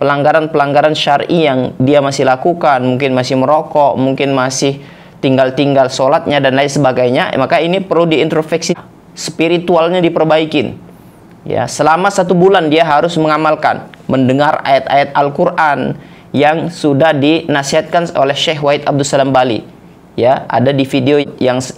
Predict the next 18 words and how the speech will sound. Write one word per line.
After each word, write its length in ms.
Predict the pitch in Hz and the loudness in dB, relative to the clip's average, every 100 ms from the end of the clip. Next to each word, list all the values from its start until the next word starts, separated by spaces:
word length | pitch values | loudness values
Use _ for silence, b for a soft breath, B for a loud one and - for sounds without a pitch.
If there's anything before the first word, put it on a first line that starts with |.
| 113 | -4
sebelumnya 560 | - 131 147 156 139 | -2 0 2 0 0
ya, 160 | 107 135 - | 0 -2 -2
Anda 240 | 131 135 | 0 0
bisa 240 | 123 131 | 0 -2
lihat 400 | 120 117 156 160 - B B | -2 0 -2 -2 -10 B B
ya 80 | 151 | -2
seperti 400 | 143 131 131 120 | 0 0 0 0
itu. 160 | - - B B B B - | -4 -10 B B B B -6
Suruh 240 | - 208 | 0 2
dia 160 | 220 190 | 4 2
mengamalkan 640 | 190 180 180 175 180 170 | 2 0 2 2 2 0
itu 160 | 170 240 | 0 0
selama 720 | 202 170 175 208 214 - - - | 0 0 2 0 0 -4 -10 -4
kurang 320 | 180 190 185 | 0 2 2
lebih 480 | 185 165 165 220 - - | 0 2 0 0 -6 -18
satu 320 | - - 175 196 | -8 -4 0 2
bulan 320 | 180 185 185 | 2 2 0
penuh. 320 | 190 180 - | 0 -2 -2